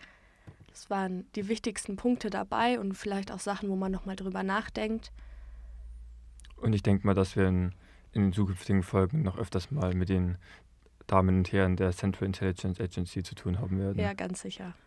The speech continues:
Speaker 1: Also da gibt's ja wirklich fast die meisten Sachen.
Speaker 2: Ja. Und dann nochmal auch, weil WikiLeaks sich da, ähm, das ist ein bisschen negativ formuliert, meine ich gar nicht so, aber ein bisschen, dass sich auf sie eingeschossen hat.
Speaker 1: Ja, aber
Speaker 2: Ähm,
Speaker 1: dadurch gibt's halt einfach
Speaker 2: eben.
Speaker 1: mehr
Speaker 2: Klar.
Speaker 1: Informationen.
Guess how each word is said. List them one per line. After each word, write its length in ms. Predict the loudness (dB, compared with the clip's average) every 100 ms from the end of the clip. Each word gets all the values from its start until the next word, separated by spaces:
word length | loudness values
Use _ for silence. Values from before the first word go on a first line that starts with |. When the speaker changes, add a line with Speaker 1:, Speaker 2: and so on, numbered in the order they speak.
| _
Speaker 1:
Also 240 | -2 0 2
da 180 | 2
gibt's 220 | 2 0 -4
ja 100 | -4
wirklich 300 | -2 -6 -6
fast 240 | -8 -8
die 60 | -6
meisten 360 | -4 -4 -4
Sachen. 380 | -4 -4 -6 -8 _ _ _ _ _ -8 2
Speaker 2:
Ja. 140 | 2 2 -12 _ _ _ _ _ _ 2
Und 120 | 6
dann 120 | 8
nochmal 200 | 8 6
auch, 200 | 6 6
weil 260 | 6 4 2 -2
WikiLeaks 520 | -2 2 2 2 0
sich 100 | -4
da, 360 | 2 2 2 -2 -10 _ _ _ _ -2
ähm, 480 | 2 4 4 2 -2 -8 _ _ -12
das 140 | -6 0
ist 40 |
ein 60 | 2
bisschen 220 | 4 4
negativ 300 | 4 2 -2
formuliert, 460 | 0 2 0 -2 -4
meine 180 | 0 0
ich 60 |
gar 140 | 2 0
nicht 120 | 0
so, 140 | 2
aber 140 | 4 4
ein 40 |
bisschen, 260 | 6 4 4
dass 100 | 2
sich 100 | 2
auf 140 | 0
sie 100 | 0
eingeschossen 500 | 2 2 0 0 2
hat. 140 | 0 0 -12 -20 -20 -20 -20 -20 -2
Speaker 1:
Ja, 120 | 6
aber 180 | 8 10
Speaker 2:
Ähm, 60 | 10
Speaker 1:
dadurch 280 | 8 6
gibt's 180 | -2 -2
halt 120 | -2
einfach 240 | -2 0 6
Speaker 2:
eben. 160 | 8
Speaker 1:
mehr 280 | 8 6 4
Speaker 2:
Klar. 20 | 0
Speaker 1:
Informationen. 1000 | -4 -2 0 2 4 4 4 2 -2